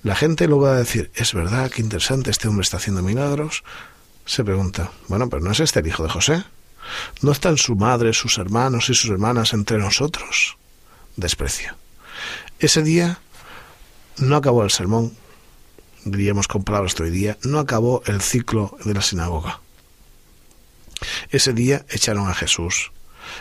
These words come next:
echaron sus doctrinas de aquella ciudad, y esa ciudad no pudo disfrutar de las bendiciones de tener a Jesús.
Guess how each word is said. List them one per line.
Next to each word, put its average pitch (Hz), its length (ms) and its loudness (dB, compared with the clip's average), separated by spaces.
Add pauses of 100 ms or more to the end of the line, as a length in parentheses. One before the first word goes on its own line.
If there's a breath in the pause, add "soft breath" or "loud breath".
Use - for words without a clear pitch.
(120 loud breath)
echaron 120 360 0
sus 120 140 0
doctrinas 107 480 0
de 92 80 -4
aquella 90 200 0
ciudad, - 320 -4 (460 loud breath)
y 123 120 -2
esa 135 180 2
ciudad 117 260 0
no 110 140 2
pudo 104 280 0
disfrutar 92 580 -2 (720 loud breath)
de 92 180 -2
las 87 160 -2
bendiciones 87 800 -4 (480 loud breath)
de 73 100 -8
tener 76 240 -2
a 69 60 -2
Jesús. - 460 -4